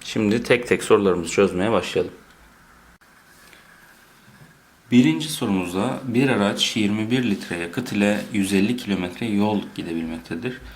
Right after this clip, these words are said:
Aynı araç yüz kilometre yolu kaç litre yakıt ile gidebilir diyor. Burada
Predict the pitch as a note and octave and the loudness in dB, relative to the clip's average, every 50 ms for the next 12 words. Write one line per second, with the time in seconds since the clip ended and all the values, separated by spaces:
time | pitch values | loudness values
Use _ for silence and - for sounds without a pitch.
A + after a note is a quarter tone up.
0 | - - - - - - - C#3 C3+ A#2+ G#2+ F#2 E2 E2+ E2 - - A#2 B2 A#2+ | -20 -20 -20 -14 -6 -2 0 0 2 2 0 0 -2 -4 -6 -6 -4 -4 -4 -4
1 | - - G2+ F#2 F2 F2 E2+ - - F2 F2+ G2+ G#2 G#2+ A#2+ A#2+ - - B2 B2 | -2 -4 -4 -2 -4 -6 -8 -8 -6 -4 -2 -2 -2 -4 -6 -6 -4 -2 -2 -2
2 | B2 - - G2+ G2+ F#2 F#2+ G2+ G#2 G2 F#2+ F#2+ - - - - F#2 F2+ F#2 G2 | -2 -4 -6 -6 -6 -4 -4 -2 -2 -2 -2 -4 -6 -10 -10 -10 -10 -8 -6 -6
3 | A2 - - G2 F#2+ G2 F#2 F#2 F#2 F#2 F#2 E2 E2 D#2+ D#2+ D#2+ D#2 D#2 - - | -6 -6 -6 -4 -2 -2 -2 -2 -2 -4 -4 -4 -6 -8 -10 -10 -12 -12 -16 -20
4 | - - - - - - - - - - - C3+ A2+ G2 G2 G2+ A#2 C3+ - | -20 -20 -20 -20 -20 -20 -20 -20 -14 -10 -8 -6 -6 -4 -2 -2 -2 -2 -4